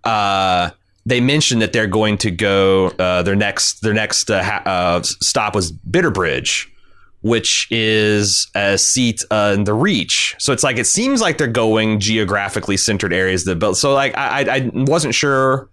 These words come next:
but it fe-, felt like this was essentially, uh, a scene to kinda sum up all those different paragraphs of this courtship.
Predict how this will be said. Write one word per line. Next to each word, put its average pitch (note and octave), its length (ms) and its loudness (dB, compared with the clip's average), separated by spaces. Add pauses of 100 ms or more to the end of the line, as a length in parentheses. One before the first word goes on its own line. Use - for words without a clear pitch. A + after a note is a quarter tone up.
(100)
but D3 120 2
it C#3+ 160 2
fe-, G3+ 160 2
felt G3 240 2
like D3+ 380 0 (440)
this D#3 220 2
was D#3+ 160 2
essentially, B2 1000 2
uh, G2+ 280 2
a A2 40 0
scene B2+ 420 2
to A#2+ 80 -2
kinda A#2 200 -2
sum B2 340 0
up A#2 200 0
all A2+ 160 2
those A2 160 2
different G2+ 280 -2
paragraphs F2+ 600 0
of D2+ 80 -8
this E2+ 160 -2
courtship. - 580 -4